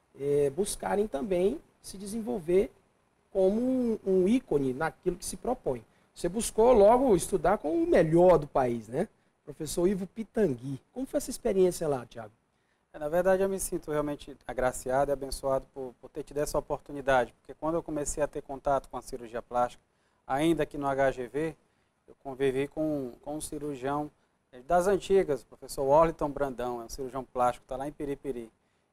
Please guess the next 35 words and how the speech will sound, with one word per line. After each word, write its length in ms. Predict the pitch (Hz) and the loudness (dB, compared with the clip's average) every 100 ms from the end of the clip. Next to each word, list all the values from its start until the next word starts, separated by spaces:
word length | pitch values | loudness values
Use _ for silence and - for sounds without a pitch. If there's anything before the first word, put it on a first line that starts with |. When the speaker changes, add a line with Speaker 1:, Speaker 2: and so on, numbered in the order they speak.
| - | -6
Speaker 2:
E 80 | 139 | -2
ele 100 | 165 | 0
me 120 | 202 | 0
contava 380 | 196 180 175 165 | -2 0 0 0
muitas 320 | 185 175 151 | -2 -2 -8
histórias 540 | 151 - 143 147 135 | -6 0 4 4 2
do 80 | 127 | -2
professor 500 | - - 135 - 135 | -16 -14 -14 -8 -6
Ivo 220 | 139 131 | -6 -8
Pitangui, 480 | - - 131 120 143 | -16 -16 -14 -8 -6
a 80 | 143 | -4
partir 240 | 139 - | -4 -4
dele 180 | 139 139 | -6 -6
eu 20 | |
tive 180 | - 139 | -6 -12
esse 140 | - - | -12 -12
contato. 520 | 139 - 143 165 - _ _ _ _ _ _ - | -14 -4 -2 -2 -4 _ _ _ _ _ _ -18
E 320 | 127 127 123 | -14 -12 -6
quando 300 | 180 185 180 | 0 2 2
ia 140 | 160 156 | 2 2
na, 320 | 147 143 127 | 0 0 -2
na, 260 | 131 123 | -6 -6
na 100 | 127 | -8
biblioteca 640 | 127 131 131 131 143 139 131 | -8 -4 -2 0 0 -2 -4
da 140 | 127 | -8
Federal 480 | 139 127 131 151 147 | -8 -4 0 2 2
estudar 280 | - 139 135 | -2 -8 -6
pra 180 | 139 | -6
residência, 520 | 135 131 131 170 185 139 | -4 -6 -6 -6 -6 -10
eu 80 | |
me 80 | 135 | -10
deparei 380 | 156 160 175 180 | -8 -4 -4 -4
com 160 | - 185 | -4 -2
um 20 | |
livro 300 | 160 156 | -2 -2